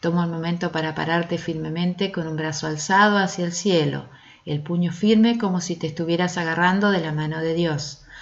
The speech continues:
Ahora, ya sea verbal o mentalmente, repite: con Dios por testigo declaro, hoy soy poderoso, hoy soy valiente, hoy soy fuerte, hoy estoy libre de miedos,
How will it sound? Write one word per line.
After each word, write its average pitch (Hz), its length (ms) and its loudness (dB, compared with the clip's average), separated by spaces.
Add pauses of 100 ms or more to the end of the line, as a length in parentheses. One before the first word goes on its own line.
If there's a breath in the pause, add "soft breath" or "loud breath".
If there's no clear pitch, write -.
(240 loud breath)
Ahora, 160 340 0
ya 160 160 -4
sea 160 240 -4
verbal 170 460 6
o 156 80 -2
mentalmente, 185 680 0
repite: 175 600 -2 (440 loud breath)
con 156 160 -2
Dios 170 160 0
por 175 220 -2
testigo 190 480 0
declaro, 156 680 0 (400 loud breath)
hoy 180 200 2
soy 185 220 0
poderoso, 170 760 0 (160)
hoy 196 180 4
soy 196 240 0
valiente, 151 880 -2
hoy 185 180 2
soy 190 240 -2
fuerte, 143 680 -6 (200)
hoy 208 180 4
estoy 208 300 4
libre 208 260 4
de 208 180 4
miedos, 143 580 0